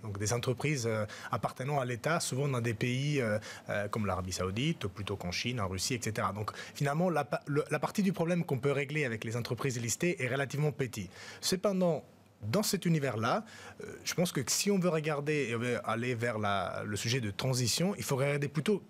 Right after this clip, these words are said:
quelles entreprises, comment, quelles démarches ils ont, ils ont mis en place pour changer leur, euh, business model. Et donc de passer dans la, d'une entreprise extractive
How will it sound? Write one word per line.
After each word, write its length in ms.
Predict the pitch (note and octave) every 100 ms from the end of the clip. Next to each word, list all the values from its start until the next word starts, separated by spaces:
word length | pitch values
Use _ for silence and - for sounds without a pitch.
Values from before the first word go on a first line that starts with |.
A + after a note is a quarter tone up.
| -
quelles 180 | G#3 F3+
entreprises, 540 | E3+ D#3+ C#3+ F#3 G#3 -
comment, 360 | E3 F3 F#3+
quelles 220 | C3+ F3+ E3+
démarches 420 | D#3+ E3+ E3+ -
ils 160 | A#2+
ont, 340 | C3+ B2+ B2 A#2+ - -
ils 160 | B2 B2
ont 160 | B2+ A#2+
mis 160 | D3+
en 120 | D#3
place 400 | A2 C#3 F3+ - A#2+ -
pour 180 | D3 C3
changer 400 | - C#3+ C3 F3
leur, 220 | D3 A2+
euh, 160 | A2 G#2+
business 340 | A#2+ C#3 C3+
model. 340 | D3 B2 F#2 -
Et 40 | G2+
donc 160 | G#2
de 80 | A2
passer 320 | A#2 A2 D3
dans 200 | B2+ A2 - - - -
la, 200 | G#2 F2+
d'une 140 | G#2+ A#2+
entreprise 520 | B2 A#2 - B2+ G#2+ G2
extractive 640 | G#2+ - A2+ G#2+ B2 G#2+